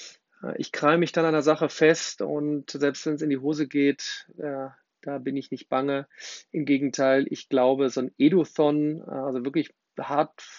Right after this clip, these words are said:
Hardcore-Fokus auf, auf, auf, auf, ne, auf, ne, auf die Bildung, ähm, ja, kombiniert mit den Sachen, die ich ja vielleicht auch schon mitbringe,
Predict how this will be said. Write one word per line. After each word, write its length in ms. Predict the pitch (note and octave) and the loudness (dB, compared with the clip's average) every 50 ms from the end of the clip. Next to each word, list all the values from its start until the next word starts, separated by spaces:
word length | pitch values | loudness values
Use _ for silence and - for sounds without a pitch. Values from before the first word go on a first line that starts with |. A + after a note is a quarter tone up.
| - - _ _ _ _ _ _ _ _ _ - | -20 -20 _ _ _ _ _ _ _ _ _ -14
Hardcore-Fokus 960 | - C3+ C#3+ D3+ - - - E3 D#3 - - - E3 D#3+ - - D#3 D3 - - | -4 0 0 0 0 0 0 0 0 0 0 -2 -2 0 0 -2 -2 -2 -2 -4
auf, 280 | - - C#3 C3+ - | -4 -4 -4 -6 -6
auf, 360 | - - - C#3 C#3 - - | -6 -4 -4 -4 -4 -6 -12
auf, 340 | - - - - C#3 - - | -10 -6 -6 -6 -6 -8 -10
auf, 260 | - - - - _ | -10 -10 -10 -8 _
ne, 200 | - C#3+ - - - - | -6 -6 -6 -6 -8 -10
auf, 180 | - - - | -12 -10 -10
ne, 200 | - - C2+ - - | -8 -8 -8 -8 -10
auf 260 | C2+ - - - _ _ | -12 -16 -16 -18 _ _
die 540 | - F3 E3 D3+ C#3 C3+ - _ - D3+ C3 | -14 -12 -8 -8 -8 -10 -12 _ -6 -6 0
Bildung, 580 | A#2+ C#3 C#3+ F3+ G3 F3+ F#3+ F3+ F#3 F#3 F#3 - - - - - - - - - - - _ _ _ | 4 6 6 6 6 4 2 2 0 -2 -4 -8 -14 -20 -18 -16 -16 -16 -18 -18 -20 -20 _ _ _
ähm, 800 | B3+ F#3+ F3 D#3+ D#3 D3+ D3+ D3+ D3+ D3+ D3+ D3+ D3+ D#3 D#3 D#3 _ _ _ | -10 -8 -6 -6 -4 -4 -4 -4 -4 -4 -4 -4 -6 -8 -10 -14 _ _ _
ja, 340 | - G#3 G3 D#3+ D#3+ C3 - - - _ _ _ _ _ _ _ - | -16 -8 -4 -2 -2 -2 -4 -8 -12 _ _ _ _ _ _ _ -10
kombiniert 1000 | - E3+ E3+ E3+ E3 D#3 D3+ D3 D3+ D#3+ E3+ E3+ - - - - - - - _ - D#4 D#4+ D4+ D#4+ D#4+ | -6 -4 -2 0 2 2 4 6 6 6 4 4 0 -6 -8 -10 -10 -12 -16 _ -20 -18 -16 -14 -12 -10
mit 760 | C#4 A3+ G3+ D#3+ C#3+ D3 D3 D#3 D3 - - - - - - _ _ _ _ _ | -8 -8 -6 -4 0 2 2 2 2 -2 -6 -10 -10 -12 -14 _ _ _ _ _
den 160 | - D3 C#3 C3 | 0 0 2 2
Sachen, 260 | C#3+ C#3+ C#3 E3 D3+ | 0 0 0 -2 -2
die 80 | C#3 | -4
ich 100 | C#3 D3 | -2 -2
ja 80 | - D#3 | -2 -2
vielleicht 220 | - - D3 C#3+ | -2 -2 -2 -2
auch 60 | D3 C#3+ | -2 -4
schon 180 | - - C#3 | -6 -4 -4
mitbringe, 560 | C3+ D#3+ D#3 - E3 E3 D#3+ E3 E3 D#3+ E3 | -4 -4 -4 -4 -2 0 2 2 2 0 0